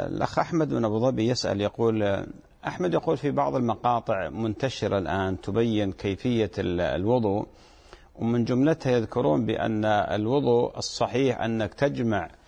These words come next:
بين المضمضة والاستنشاق بغرفة واحدة. يقول هذا شوش على بعض كبار السن،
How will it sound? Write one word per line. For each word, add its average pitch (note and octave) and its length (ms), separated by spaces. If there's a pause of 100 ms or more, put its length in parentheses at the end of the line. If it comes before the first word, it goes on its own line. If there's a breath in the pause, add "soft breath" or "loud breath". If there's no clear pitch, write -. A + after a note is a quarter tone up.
(200 soft breath)
بين B2 300
المضمضة A#2 580
والاستنشاق A#2 720
بغرفة A2 500
واحدة. E2+ 440
يقول C#3 300
هذا F3+ 220
شوش D#3+ 440
على A2+ 200
بعض A#2 220
كبار G#2 420
السن، A2+ 500